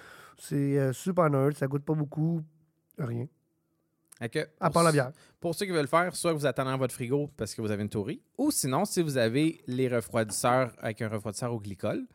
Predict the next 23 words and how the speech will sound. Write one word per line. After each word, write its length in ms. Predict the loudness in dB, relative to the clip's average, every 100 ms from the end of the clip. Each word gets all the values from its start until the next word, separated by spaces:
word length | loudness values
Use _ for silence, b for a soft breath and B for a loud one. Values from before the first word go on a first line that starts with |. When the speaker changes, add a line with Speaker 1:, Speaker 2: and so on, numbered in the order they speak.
| b b b b b _
Speaker 2:
ça 280 | -10 -6 -2
permet 500 | -2 -2 0 0 0
justement 440 | -2 -4 -2 -2
de 80 | -4
contrôler 340 | -4 -2 0
la 80 | 0
température 580 | 0 -4 -6 -4 -2 -4
pour 320 | -4 -4 -2
la 160 | -2 -4
regarder 440 | -4 -6 -6 -8
froide 460 | -10 -4 -4 -4 -10 -18 _ _ _
longtemps. 500 | 0 2 2 0 -6 -8 _
Fait 120 | -16
que 80 | -10
où 60 |
c'est 120 | -6 -4
qu'on 140 | -4
achète 240 | -4 -6
ça, 120 | -6 -4
des 100 | -4
refroidisseurs 460 | -4 -6 -6 -4
au 40 | -4
glycol ? 340 | -4 -6 -6